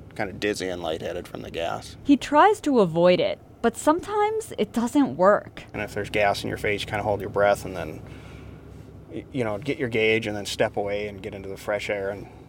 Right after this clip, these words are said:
Speaker 1: <laughs> you know, and go, <gasps> and then go do something again, you know, and so, but it's, you can't avoid it entirely.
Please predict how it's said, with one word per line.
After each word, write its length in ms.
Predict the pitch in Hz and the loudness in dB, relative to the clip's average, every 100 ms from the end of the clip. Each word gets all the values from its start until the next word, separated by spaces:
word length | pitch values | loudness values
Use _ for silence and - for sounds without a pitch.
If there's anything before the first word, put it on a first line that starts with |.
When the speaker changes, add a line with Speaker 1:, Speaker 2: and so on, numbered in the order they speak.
| - - - - - | -20 -20 -20 -16 -6
Speaker 1:
<laughs> 200 | 160 - | -2 6
you 600 | 196 - 190 - 214 180 - | 6 6 0 0 -2 -2 0
know, 80 | 175 | 4
and 160 | 156 | 4
go, 80 | 135 | 4
<gasps> 20 | |
and 640 | 131 262 269 247 254 277 - | 4 4 4 4 4 4 4
then 480 | 170 165 156 151 - - - - | 2 2 0 -2 -8 -18 -14 -4
go 120 | 123 | -4
do 200 | 117 117 | -4 -4
something 340 | 123 113 104 | 0 0 -4
again, 380 | 101 87 80 62 | -6 -6 -6 -6
you 100 | 92 | -4
know, 220 | 82 92 | -4 -4
and 320 | 69 139 - - - - | -4 -8 -14 -18 -20 -10
so, 600 | - 120 117 113 117 - - - | -2 0 2 0 -4 -8 -20 0
but 140 | 156 147 | 4 4
it's, 300 | 131 - - | 2 -6 -12
you 100 | 160 | 0
can't 200 | 160 135 | 4 4
avoid 280 | 113 107 113 | 2 -2 -2
it 120 | 117 | -6
entirely. 640 | 104 - 98 101 98 107 | -8 -8 -6 -6 -8 -10